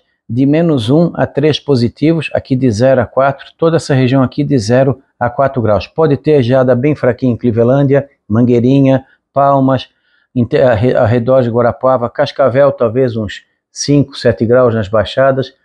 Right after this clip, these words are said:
bastante frio. E até o norte do Paraná de dez a quinze,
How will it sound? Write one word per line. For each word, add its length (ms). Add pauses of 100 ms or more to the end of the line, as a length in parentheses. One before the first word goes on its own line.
(120)
bastante 680
frio. 400 (220)
E 100
até 220
o 80
norte 280
do 40
Paraná 380
de 140
dez 360
a 80
quinze, 480